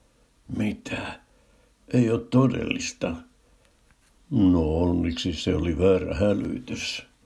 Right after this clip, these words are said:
Otetaanko vielä toiset kahvit? Sorry,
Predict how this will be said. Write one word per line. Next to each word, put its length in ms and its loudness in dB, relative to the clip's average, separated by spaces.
Otetaanko 560 0
vielä 320 0
toiset 380 -6
kahvit? 520 -10
Sorry, 560 -4